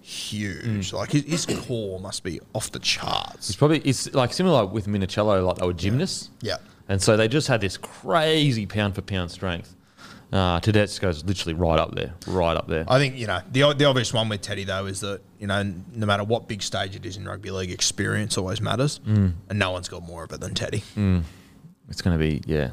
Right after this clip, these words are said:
Speaker 2: cannot wait for this matchup. Cannot wait. Teddy versus Walsh, game one, Adelaide. Now, onto the wingers.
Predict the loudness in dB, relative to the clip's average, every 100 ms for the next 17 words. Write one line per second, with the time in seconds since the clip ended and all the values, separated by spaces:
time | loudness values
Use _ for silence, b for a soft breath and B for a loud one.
0 | -6 -2 2 4 4 2 2 0 0 -2
1 | 0 -2 -4 -14 -4 4 4 6 4 4
2 | 2 0 0 -4 -12 b b b 0 2
3 | 4 4 4 4 4 4 4 0 -8 -10
4 | b b b -4 -2 2 2 2 -2 -8
5 | -20 _ _ _ _ 0 2 2 0 -2
6 | 0 0 0 0 2 4 6 4 2